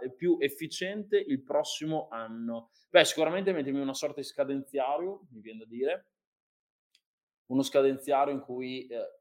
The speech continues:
mese per mese mi suddivido i vari compiti. Quest'anno già abbiamo iniziato con tutto il discorso delle O K R, degli obiettivi, e già con quello sono andato a definirmi un po' meglio il tempo.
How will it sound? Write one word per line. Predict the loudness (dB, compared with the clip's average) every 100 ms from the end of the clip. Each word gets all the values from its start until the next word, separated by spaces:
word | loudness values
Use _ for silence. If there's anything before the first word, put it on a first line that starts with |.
| -4
mese | -2 0 -2
per | -8 -6
mese | -4 -6
mi | -8 -10
suddivido | -12 -14 -12 -8 -2 -2 -2
i |
vari | 2 2 2
compiti. | -4 -4 -8 -8
Quest'anno | -8 -2 0 2
già | 0
abbiamo | -2 -4
iniziato | -6 -8 -12 -10
con | -10 -8
tutto | -4
il | -4
discorso | -6 -12 -10 -6
delle | -4 -4
O |
K | -2
R, | 4 4 4
degli | -2 -6
obiettivi, | -6 -6 -8 -8 -6 -4 -6 _ _
e | 2
già | 8 8
con | 6 0
quello | 2 2 2 4 4 2
sono | -2 -8
andato | -6 -10 -10
a |
definirmi | -14 -14 -16 -14
un | -14
po' | -12
meglio | -12 -12
il | -14
tempo. | -16 -18 -14 -14